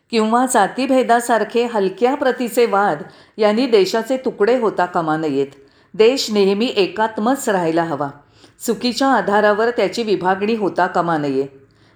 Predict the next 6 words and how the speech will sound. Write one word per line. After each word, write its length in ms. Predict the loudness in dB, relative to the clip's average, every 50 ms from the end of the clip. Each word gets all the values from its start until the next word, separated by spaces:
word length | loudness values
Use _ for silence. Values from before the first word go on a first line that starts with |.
| _
स्वामी 380 | -12 -4 -2 0 0 0 0 0
म्हणाले, 460 | 0 0 0 0 0 0 -2 -2 -4 -6 -10 -20 _ _ _ _ _ _
"मी 140 | -4 -2 0
त्यांना 260 | 0 2 2 4 2
आणखी 300 | 2 2 0 -2 -4 -4
सांगितलं 560 | -2 -2 -2 0 0 0 0 0 -2 -4 -4